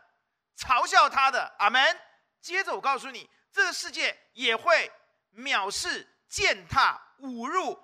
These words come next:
边缘所有属耶稣基督的人。阿爸，阿们。这个世界，当你信耶稣以后，他是跟你对着来的。那我们就要被挨着打吗？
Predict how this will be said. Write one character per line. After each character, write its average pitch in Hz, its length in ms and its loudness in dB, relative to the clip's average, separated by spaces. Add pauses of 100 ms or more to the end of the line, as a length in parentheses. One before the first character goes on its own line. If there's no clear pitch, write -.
(160)
边 392 300 0
缘 220 360 -2 (120)
所 294 360 0
有 294 220 2
属 226 440 -12
耶 302 200 -4
稣 285 240 -12
基 277 240 -10
督 277 140 -12
的 233 100 -2
人。 151 280 -6
阿 180 100 -4
爸， 175 80 -2
阿 175 60 -2
们。 170 180 -8 (1300)
这 403 100 -6
个 381 60 -4
世 359 200 -16
界， 294 160 -10
当 320 240 -4
你 247 60 -18
信 294 200 -18
耶 285 100 -8
稣 285 120 -14
以 208 120 -14
后， 247 60 -4
他 294 120 -4
是 269 60 -10
跟 302 100 -16
你 240 80 -18
对 370 240 -4
着 196 140 -4
来 131 180 -10
的。 156 220 -10 (260)
那 359 180 4
我 247 120 -2
们 240 100 -14
就 320 80 0
要 285 60 6
被 285 120 2
挨 285 280 2
着 269 120 -8
打 190 200 4
吗？ 202 220 2